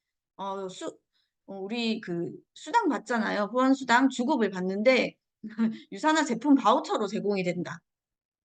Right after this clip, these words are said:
이러면 여기서, 어, 계속 사업할게 할 사람 몇 분이나 있을까요? 그죠? 너무 끔찍하죠? <laughs> 그래서 우리는 현금으로 캐시백 받는 거에 주목을 해야 된다는 거죠.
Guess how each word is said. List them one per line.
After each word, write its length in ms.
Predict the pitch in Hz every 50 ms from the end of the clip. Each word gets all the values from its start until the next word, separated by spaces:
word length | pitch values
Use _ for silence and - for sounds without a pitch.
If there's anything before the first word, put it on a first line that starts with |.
| _ _ -
이러면 500 | - 240 262 240 226 214 208 214 208 185
여기서, 560 | 214 226 214 208 202 262 294 311 330 - - - _ _ _ -
어, 360 | - 185 185 185 180 175 180
계속 260 | 180 - 214 220 277 269
사업할게 460 | 302 277 262 269 320 269 262 262 254
할 120 | 240 226
사람 260 | 220 220 240 226 214 185
몇 140 | 202 208 214
분이나 280 | 320 330 285 214 190
있을까요? 440 | 185 175 - 185 180 - 170 175 180
그죠? 340 | 175 196 185 185 - - - - _ _ _ _ _ _ -
너무 200 | 175 202 262 330
끔찍하죠? 580 | 311 285 285 277 - 233 - 311 - 254 262
<laughs> 440 | - 208 262 269 - 294 269 - _ _ _ _ _ - - - - _ _ -
그래서 200 | 226 247 247 220
우리는 340 | 202 190 214 214 269 285 294
현금으로 480 | 285 359 359 381 381 494 480 349 226 220
캐시백 360 | 233 277 240 - 269 269 247
받는 400 | - 180 180 202 214 226 233 226
거에 300 | 214 196 185 208 226 214
주목을 440 | 220 - - 190 202 208 190 196 214
해야 160 | 269 294 294
된다는 320 | 240 185 185 175 175 175 170
거죠. 200 | 165 156 143